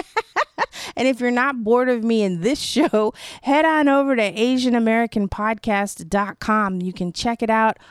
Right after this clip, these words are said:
uh, you know, for their infinitely more interesting <laughs> episodes.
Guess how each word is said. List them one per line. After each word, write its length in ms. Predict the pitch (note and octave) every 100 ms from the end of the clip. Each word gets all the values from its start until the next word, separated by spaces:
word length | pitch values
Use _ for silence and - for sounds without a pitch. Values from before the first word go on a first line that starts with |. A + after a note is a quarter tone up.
| - -
uh, 100 | G#3
you 160 | - A3+
know, 180 | A3 F#3+
for 200 | - G3
their 220 | F#3+ F#3 -
infinitely 580 | A#3 A3+ A3+ G3 - F3+
more 360 | F3+ G#3 A#3
interesting 680 | - F#3 - E3 E3 E3+ E3
<laughs> 80 | D#3+
episodes. 1160 | - F#3 - D4 C#4 C#4 - E4 - G#4+ F4+